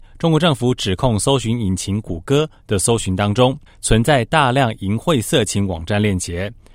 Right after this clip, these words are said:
迫使谷歌将其谷歌中国与其他谷歌网站的搜寻切断，并对其搜寻结果加以过滤。谷歌在之后连续遭受多项指控，并且受到来自中国的黑客攻击，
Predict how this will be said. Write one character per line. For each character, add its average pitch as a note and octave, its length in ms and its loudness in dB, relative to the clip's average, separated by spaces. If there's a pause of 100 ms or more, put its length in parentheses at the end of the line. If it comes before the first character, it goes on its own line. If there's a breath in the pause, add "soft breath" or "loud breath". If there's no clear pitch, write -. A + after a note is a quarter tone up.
(160 soft breath)
迫 D3+ 160 2
使 C3 140 2
谷 A2 160 -2
歌 B2+ 260 2 (140 soft breath)
将 D3 240 0
其 A#2 300 -2
谷 F#2 180 -2
歌 C#3+ 180 2
中 F3+ 200 0
国 G#2+ 320 0 (180)
与 A2 140 0
其 B2+ 120 -2
他 C3 200 4
谷 G#2 160 -2
歌 C3+ 200 2
网 G2 220 2
站 C#3 180 2
的 G2+ 80 2
搜 D3 220 0
寻 F#2 180 -4
切 G#2+ 200 -2
断， B2 200 4 (380 soft breath)
并 C#3 160 2
对 C3+ 180 4
其 A2 240 0
搜 D3+ 200 2
寻 A2+ 180 0
结 G#2+ 160 2
果 E2 260 -2 (140 soft breath)
加 A2 180 2
以 G2+ 120 0
过 F#2+ 240 -2
滤。 G#2 240 2 (340)
谷 B2 160 -2
歌 C#3+ 160 4
在 C3+ 160 2
之 A#2+ 100 -2
后 C3+ 240 2 (140 soft breath)
连 G#2+ 180 2
续 D#3 220 0
遭 C3 180 2
受 A#2+ 200 2
多 D3 180 -2
项 A#2+ 180 0
指 E2+ 140 -10
控， G#2+ 260 0 (360 soft breath)
并 B2+ 120 2
且 G2 220 -2 (100)
受 - 160 -2
到 B2 160 4
来 G#2 200 0
自 B2 180 -4
中 C#3+ 240 -2
国 G#2 160 -2
的 F2 180 -6
黑 - 160 -4
客 G2+ 140 0
攻 G2 180 -2
击， F#2 320 -6